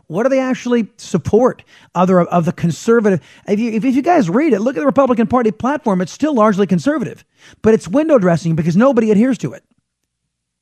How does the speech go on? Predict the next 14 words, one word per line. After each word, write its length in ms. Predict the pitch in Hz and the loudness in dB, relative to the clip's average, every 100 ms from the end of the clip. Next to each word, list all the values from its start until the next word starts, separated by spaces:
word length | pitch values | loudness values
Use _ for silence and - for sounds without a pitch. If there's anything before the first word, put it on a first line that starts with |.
| _ _ _ _ _ _ | _ _ _ _ _ _
I 80 | - | -8
shouldn't 240 | 165 170 151 | -4 -2 -2
say 100 | 123 | -2
nobody. 360 | 127 120 - _ _ _ _ _ _ | -4 -8 -14 _ _ _ _ _ _
Few 640 | - - 226 277 180 117 - | -18 -2 0 2 0 -4 -8
in 120 | 170 175 | -2 0
the 80 | |
party 400 | 143 175 156 165 | 2 2 2 2
adhere 240 | 190 202 269 | 0 0 -2
to 160 | 160 120 | -4 -6
it. 120 | - _ _ _ _ _ _ _ _ _ _ _ _ _ _ _ _ _ _ _ _ _ _ _ _ _ _ _ _ | -10 _ _ _ _ _ _ _ _ _ _ _ _ _ _ _ _ _ _ _ _ _ _ _ _ _ _ _ _
So 440 | - - 247 208 _ _ _ _ _ - | -14 2 2 2 _ _ _ _ _ -4
there's 380 | 156 247 175 | 2 2 2
no 380 | 214 254 254 247 | 0 2 2 2